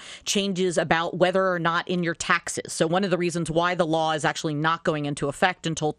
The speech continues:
January first, twenty twenty, is that it also changes the Georgia tax code. And it says that if a woman is pregnant,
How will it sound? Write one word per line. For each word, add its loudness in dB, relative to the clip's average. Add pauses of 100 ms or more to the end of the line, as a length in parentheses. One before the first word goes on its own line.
(140)
January -2
first, -4
twenty -4
twenty, -4 (440)
is 0
that 4
it -4
also -2
changes -2
the 2
Georgia 0
tax -2
code. -2
And 0
it -6
says 0
that 2
if -4
a 2
woman -2
is -6
pregnant, -2